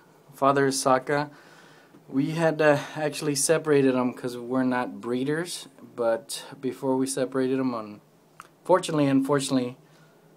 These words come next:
she, uh, was pregnant and we were able to have one. So we know now not to keep males and females together. This was, uh,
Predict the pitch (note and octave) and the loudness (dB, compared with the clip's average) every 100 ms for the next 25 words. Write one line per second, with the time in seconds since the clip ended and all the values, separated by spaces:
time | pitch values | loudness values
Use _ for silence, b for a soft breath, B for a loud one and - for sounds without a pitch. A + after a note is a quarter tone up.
0 | _ - - C3 B2+ B2+ B2 A#2+ A#2 A#2+ | _ -8 -2 0 2 2 2 2 0 -2
1 | A#2+ A#2 - D#3 D3 C3+ B2+ - - A#2 | -4 -4 -4 -2 0 0 -2 -4 -12 -12
2 | A#2 A#2 A#2 A2+ A#2 - - C3 B2 A#2+ | -10 -8 -8 -10 -14 -18 -14 -8 -6 -4
3 | A2 A#2+ B2 A#2 A2+ A2 B B _ - | -4 -4 -2 0 -2 -4 B B _ -12
4 | A#2 A#2+ A2+ A#2+ B2+ A#2 A#2 - B B | -6 -6 -2 0 0 -2 -10 -20 B B
5 | B B B B _ _ - - B2+ A#2 | B B B B _ _ -16 -6 0 0
6 | A2+ A#2 - - - D3 D#3+ E3+ E3 D#3 | 0 -2 -12 -20 -6 0 2 4 4 4
7 | D#3 D3+ D3 C#3+ C#3 D#3+ C3+ D3 D3 C#3+ | 4 4 0 -4 -6 -6 0 2 4 2
8 | C3+ C3+ D3 C#3 C3+ C3 C#3+ C#3+ C#3 C3+ | 0 0 2 2 0 0 2 2 0 -2
9 | C#3+ C3 B2+ B2+ B2 B2 | 0 0 0 0 0 -2